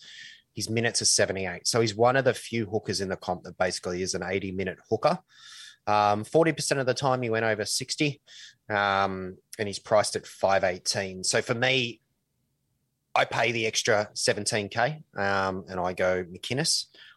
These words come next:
I think he needs attack, um, to be relevant. And I don't have much else on him. He's not someone that I'm looking at this year at all. He's, he's at an awkward price, and I'm just simply not interested.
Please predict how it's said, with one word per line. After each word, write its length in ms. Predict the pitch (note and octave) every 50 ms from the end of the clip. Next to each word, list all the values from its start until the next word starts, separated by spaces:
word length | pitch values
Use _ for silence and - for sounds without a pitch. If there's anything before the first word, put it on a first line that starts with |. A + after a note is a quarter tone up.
| _
I 60 | - -
think 180 | - B2 A2
he 140 | - G#2+ F#2
needs 340 | F#2 F#2 G2 G2+ G#2+ G#2 -
attack, 500 | G2 - - G2+ G#2 A2+ - - B2+ - _ -
um, 360 | G#2+ G2+ G2 F#2+ F#2 F#2 F2+
to 140 | - - G2+
be 100 | F#2+ F#2
relevant. 460 | E2+ F#2 F#2+ G#2+ G#2+ - C#3+ - - _ _ _ - - - - - - - - _ - - - - _ _ _ -
And 120 | F#2+ G#2
I 60 | A2+
don't 140 | A#2+ C3+ C#3+
have 180 | C#3 C#3 B2+ A#2
much 300 | A2 G#2+ A#2+ - - B2
else 240 | G#2+ G#2 - -
on 160 | G2+ G2+ A#2+ C3
him. 180 | G#2+ E2+ F2+
He's 240 | G#2 G#2+ G2+ - -
not 220 | A2+ A2 A2 A2
someone 340 | - - A2 G2+ G2+ G2 F#2+
that 100 | G2 F#2
I'm 220 | F#2 F#2 G2+ G2+ G2+
looking 300 | G2 F#2+ - A2 G2+ G2
at 120 | G2 -
this 220 | G#2 G#2 - -
year 160 | - A2 G#2 G2
at 160 | F#2 - -
all. 160 | G2+ G#2+ A2
He's, 220 | G#2+ G2 F2+ - - -
he's 160 | G#2 G2 F2+
at 100 | F#2+ F2+
an 80 | F#2 F2+
awkward 340 | F#2 F#2 - - F2 - -
price, 380 | - - F#2+ G#2 G#2 - -
and 240 | - F2 F2 F2 G2
I'm 140 | F#2+ F#2 F2+
just 260 | F#2 - - - - _ _
simply 300 | - - G#2 F2 - F#2+
not 160 | F2+ F2 E2+ F#2
interested. 380 | G#2+ - - - - - G#2